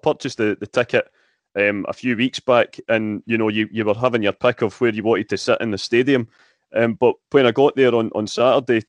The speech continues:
um, there was over forty thousand there. It was practically a full house in the lower bowl.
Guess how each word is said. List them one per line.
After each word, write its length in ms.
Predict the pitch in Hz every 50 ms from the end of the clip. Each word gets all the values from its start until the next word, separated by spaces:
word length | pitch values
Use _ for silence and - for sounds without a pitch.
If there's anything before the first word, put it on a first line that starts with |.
| - -
um, 200 | 110 110 110 - -
there 100 | 135 123
was 200 | 92 117 113 127
over 160 | 143 131 113
forty 320 | - - 127 123 110 95
thousand 420 | - - 123 135 165 160 180 175 143
there. 120 | 151 143
It 80 | 131 127
was 80 | 107 -
practically 600 | - - 180 190 - - - - 117 113 107 - -
a 60 | 104
full 260 | - - 135 123 107
house 320 | 104 110 131 147 - - -
in 120 | 127 113
the 100 | 107 107
lower 240 | 110 117 120 117 107
bowl. 420 | 101 92 123 131 143 156 156 131